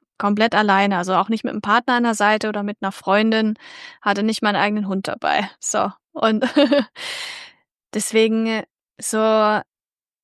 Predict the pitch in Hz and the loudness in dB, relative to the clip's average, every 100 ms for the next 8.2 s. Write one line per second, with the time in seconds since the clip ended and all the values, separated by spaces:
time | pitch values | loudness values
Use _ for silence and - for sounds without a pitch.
0 | 311 - _ 208 226 262 247 220 233 233 | -20 -20 _ 0 0 0 0 0 2 0
1 | 226 220 214 190 190 214 214 - 202 233 | 0 -2 -2 0 2 2 0 -2 -2 0
2 | 214 - 202 202 202 208 202 208 202 196 | 0 -2 -4 -2 0 -2 -4 -2 0 0
3 | 202 - 214 180 196 - - - 180 185 | -2 -2 -2 -2 -4 -10 -12 -12 -10 -10
4 | - - 208 196 196 254 302 294 277 - | -12 -14 -8 -4 2 2 4 2 0 -4
5 | - 185 - 202 180 208 202 214 247 262 | -4 -4 -4 -6 -8 -4 0 2 2 2
6 | 208 196 202 233 226 226 - 214 - 202 | -2 0 2 2 2 -2 -4 -10 -10 -8
7 | 190 202 208 - 214 247 233 226 214 214 | -6 -6 -4 0 0 0 -2 -2 0 0
8 | 208 214 | 0 -4